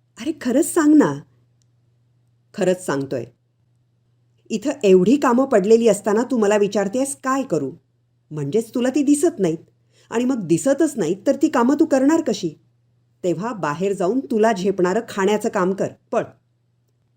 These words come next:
त्याच्या जिभेला धार चढली होती.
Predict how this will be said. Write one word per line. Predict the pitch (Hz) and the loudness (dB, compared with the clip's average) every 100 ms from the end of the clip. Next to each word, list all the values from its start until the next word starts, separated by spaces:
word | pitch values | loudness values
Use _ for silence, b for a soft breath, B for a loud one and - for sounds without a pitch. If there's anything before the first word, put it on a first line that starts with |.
| _ _ _ _ _ | _ _ _ _ _
त्याच्या | 196 196 254 | -6 -4 -2
जिभेला | 165 165 196 196 147 | -2 -4 -6 -8 -8
धार | 143 143 | -8 -6
चढली | 147 127 127 | -8 -8 -8
होती. | 131 123 127 | -8 -8 -12